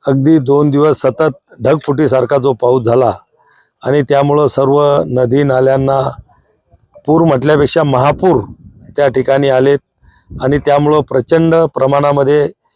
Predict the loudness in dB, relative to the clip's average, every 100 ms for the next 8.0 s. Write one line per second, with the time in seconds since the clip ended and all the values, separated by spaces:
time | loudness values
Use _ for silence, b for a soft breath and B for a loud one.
0 | _ -4 -2 0 0 2 2 0 0 -2
1 | -2 -2 -2 -2 -2 -2 0 2 2 2
2 | 2 2 -2 _ _ _ _ _ 0 2
3 | 2 0 -2 0 0 0 0 -2 -2 0
4 | 0 0 -2 -2 -2 0 0 0 0 -4
5 | -4 0 0 0 -4 B B B -4 -2
6 | -2 -2 -2 0 0 0 0 2 2 4
7 | 4 2 0 2 2 2 2 -2 -6